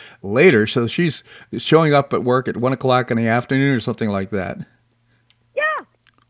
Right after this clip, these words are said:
Speaker 1: Wow.
Speaker 2: How about that? Doesn't, isn't that the bee's knees?
Speaker 1: Yeah.
Speaker 2: He said, "You're in England?"
Speaker 1: Yeah.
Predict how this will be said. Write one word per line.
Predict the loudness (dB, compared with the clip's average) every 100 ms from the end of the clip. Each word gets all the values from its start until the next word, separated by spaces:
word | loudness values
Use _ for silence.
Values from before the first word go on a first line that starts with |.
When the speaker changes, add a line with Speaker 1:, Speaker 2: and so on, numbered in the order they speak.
| -14
Speaker 1:
Wow. | -10
Speaker 2:
How | -8
about | -8 -10 -10
that? | -10 -10
Doesn't, | -12 -14 -14
isn't | -14 -12
that | -8 -8 -10
the |
bee's | -16 -18 -20 -20
knees? | -18 -18 -18 -16 -12
Speaker 1:
Yeah. | -12 _
Speaker 2:
He | -14 -6 -6
said, | -6
"You're | -8 -6
in | -6 -6 -14
England?" | -14 -10 -4 -4 -4 -10 _ -8
Speaker 1:
Yeah. | -4 -2